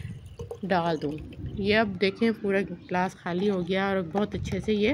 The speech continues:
हल हो गया। अब ये हमने इसमें इस स्प्रे को इस तरह से अपने plant के ऊपर apply करना है।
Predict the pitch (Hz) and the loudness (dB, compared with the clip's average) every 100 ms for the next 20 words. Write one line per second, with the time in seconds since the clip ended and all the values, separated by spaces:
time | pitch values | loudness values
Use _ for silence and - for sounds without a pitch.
0 | - 185 170 170 156 156 160 - - - | 4 2 0 0 -2 -4 -6 -12 -12 -16
1 | - - - 233 226 226 240 240 208 208 | -16 -4 4 4 4 4 4 2 2 2
2 | 214 220 - 208 226 254 - - - - | 2 2 0 0 0 -2 -12 -20 -16 -16
3 | - - - - - - - 202 - 185 | -16 -12 -12 -12 -20 -16 -6 -6 -2 -2
4 | 202 202 196 - 220 208 180 - 208 202 | 2 0 0 0 0 2 -4 0 0 0
5 | 202 254 320 196 190 190 185 180 175 - | 0 0 2 -2 -2 -2 0 0 0 0
6 | 170 165 214 294 - - - - - 170 | -2 0 0 -2 -6 -14 -16 -10 -8 -4
7 | 180 165 156 156 156 147 147 156 - | 0 0 0 -4 -4 -4 -4 -8 -8